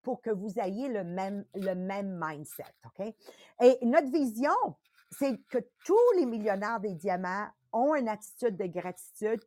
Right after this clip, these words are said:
pour attirer vers eux une abondance financière, pour se clairer des dettes, acheter des maisons,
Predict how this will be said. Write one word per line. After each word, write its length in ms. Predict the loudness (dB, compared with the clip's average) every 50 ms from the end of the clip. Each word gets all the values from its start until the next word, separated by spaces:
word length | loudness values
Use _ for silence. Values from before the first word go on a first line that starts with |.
| _ -8 0
pour 460 | 4 6 6 8 6 6 4 2 0 -4 -8
attirer 500 | -8 -8 -8 -8 -6 -6 -4 -4 -4 -4
vers 320 | -4 -4 -4 -6 -8 -10 -10 -8
eux 220 | -6 -6 -6 -6 -6
une 160 | -8 -8 -8
abondance 800 | -8 -10 -10 -10 -8 -6 -8 -8 -6 -6 -8 -8 -8 -10 -12 -16 _
financière, 720 | -12 -10 -8 -10 -10 -10 -8 -2 0 2 2 2 2 -2 -6 _ -18 _ _ -20 -20 -20 _ -10
pour 160 | -10 -10 -10
se 80 | -10 -12
clairer 440 | -6 -2 -2 0 -2 -2 -4 -4
des 180 | -4 -4 -6 -6
dettes, 360 | -2 0 2 2 2 2 0 -4 _ _ _ _ _ _
acheter 380 | -10 -10 -8 -10 -10 -8 -8 -6
des 160 | -6 -6 -8
maisons, 480 | -8 -8 -8 -4 0 0 2 2 0